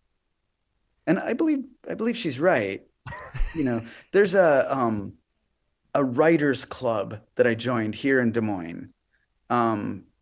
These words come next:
Speaker 1: and they're just so encouraging, you know, just, just write your book, get it out there.
Speaker 2: Yeah.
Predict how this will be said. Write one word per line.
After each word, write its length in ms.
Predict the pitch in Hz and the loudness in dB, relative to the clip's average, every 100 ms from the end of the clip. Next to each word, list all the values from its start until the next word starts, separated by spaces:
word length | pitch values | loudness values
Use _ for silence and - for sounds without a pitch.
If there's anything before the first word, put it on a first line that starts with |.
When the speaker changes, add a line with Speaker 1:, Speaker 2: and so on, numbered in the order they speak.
| _ _ _ | _ _ _
Speaker 1:
and 280 | 98 156 135 | -4 0 2
they're 180 | 139 135 | 2 0
just 300 | 120 208 - | -4 -6 -2
so 260 | - 220 175 | 2 6 6
encouraging, 880 | 127 - 139 135 139 107 120 104 | 4 -4 -4 0 0 0 -4 -4
you 60 | 113 | -4
know, 120 | 120 | -4
just, 240 | 117 180 - _ | -4 -8 -10 _
just 220 | 262 233 | -6 -2
write 240 | 214 214 185 | 2 2 2
your 80 | 135 | -2
book, 300 | 131 107 254 | -2 -2 -2
get 100 | 214 | 0
it 80 | |
out 220 | 170 135 120 | 0 0 -2
there. 140 | 110 | 0
Speaker 2:
Yeah. 320 | 240 214 104 | 2 2 2